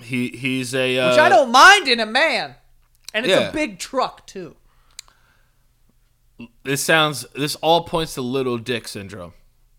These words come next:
Speaker 1: But ma-, maybe he has
Speaker 2: Yes,
Speaker 1: a, may-,
Speaker 2: and
Speaker 1: but maybe he has
Speaker 2: also
Speaker 1: a, maybe he has a big throbbing cock, though. We don't know.
Speaker 2: We don't know, but what I do know is that he has a pickup truck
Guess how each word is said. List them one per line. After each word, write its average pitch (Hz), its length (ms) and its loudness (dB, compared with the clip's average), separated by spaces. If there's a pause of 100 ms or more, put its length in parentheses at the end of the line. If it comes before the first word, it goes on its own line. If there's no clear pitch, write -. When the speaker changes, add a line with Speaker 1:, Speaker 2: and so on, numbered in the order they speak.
(1160)
Speaker 1:
But 127 100 -8
ma-, 139 160 -10
maybe 165 220 0
he 247 60 0
has 233 160 2
Speaker 2:
Yes, 143 180 -2
Speaker 1:
a, - 80 -16
may-, 160 100 -2 (120)
Speaker 2:
and 156 120 -8
Speaker 1:
but 170 160 0
maybe 175 180 0
he 190 60 2
has 170 160 2
Speaker 2:
also 185 120 -10
Speaker 1:
a, 175 80 -20 (840)
maybe 160 240 0
he 196 60 6
has 196 140 2
a 175 40 -2
big 156 220 -4
throbbing 147 420 -2
cock, 151 360 -2
though. 82 200 -14
We 107 140 -14
don't 127 160 -10
know. 131 360 -12 (1400)
Speaker 2:
We 185 180 -8
don't 196 400 -2
know, 143 220 -6
but 165 140 -10
what 170 120 -2
I 175 100 2
do 190 200 -4
know 202 220 -2
is 170 120 -6
that 170 140 -4
he 165 80 -8
has 170 200 -6
a 135 60 -10
pickup 202 480 -8
truck 208 440 -6